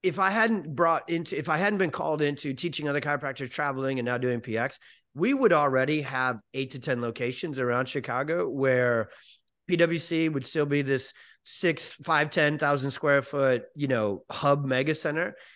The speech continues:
in Crystal Lake. But the way it works in metros, you guys have it down there, and most everywhere, everybody could come to that place for their one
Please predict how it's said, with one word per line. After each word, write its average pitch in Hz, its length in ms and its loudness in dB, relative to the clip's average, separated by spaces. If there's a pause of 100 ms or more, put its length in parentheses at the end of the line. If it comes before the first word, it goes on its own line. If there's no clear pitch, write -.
in 135 160 -6
Crystal 135 360 -4
Lake. 139 260 -2 (400)
But 175 160 0
the 196 100 0
way 233 200 6
it 165 100 2
works 165 320 2
in 143 80 -4
metros, 147 400 -2
you 175 100 -4
guys 117 220 0
have 113 120 -4
it 107 60 -6
down 107 240 -6
there, 127 420 -4
and 214 160 -2
most 254 240 6
everywhere, 117 600 2 (500)
everybody 190 400 2
could 151 220 -10
come 185 320 0
to 190 160 -2
that 147 280 0
place 143 300 -4
for 147 140 -12
their 127 180 0
one 147 640 0